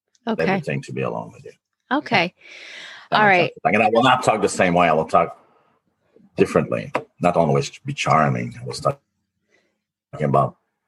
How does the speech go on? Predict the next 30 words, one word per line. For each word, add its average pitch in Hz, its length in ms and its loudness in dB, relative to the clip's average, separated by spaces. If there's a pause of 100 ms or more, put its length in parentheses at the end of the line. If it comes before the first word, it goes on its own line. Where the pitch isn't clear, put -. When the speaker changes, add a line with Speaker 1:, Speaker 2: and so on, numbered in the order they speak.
(180)
Speaker 2:
what 73 160 0
you're 71 100 2
looking 82 260 0
for, 71 340 2
who 76 180 -6
you 71 160 0
are. 71 340 2
So 76 160 -2
I 73 40 2
wanna 78 220 0
know 71 200 2
you. 67 460 0 (280)
It's - 140 -18
the 202 160 0
Speaker 1:
Okay. 175 100 2
Speaker 2:
different 151 280 0 (120)
way. - 140 -12 (420)
So 139 100 -12
I'm - 100 -14
not - 160 -8
sure. - 120 -12 (380)
Speaker 1:
Do 226 140 2
you 294 360 6
ever 381 200 0
feel 269 440 2
misunderstood 208 1040 2
by 175 380 2 (100)
other 160 280 -6
women? 156 420 -4 (2500)
Speaker 2:
Misunderstood? 113 840 -2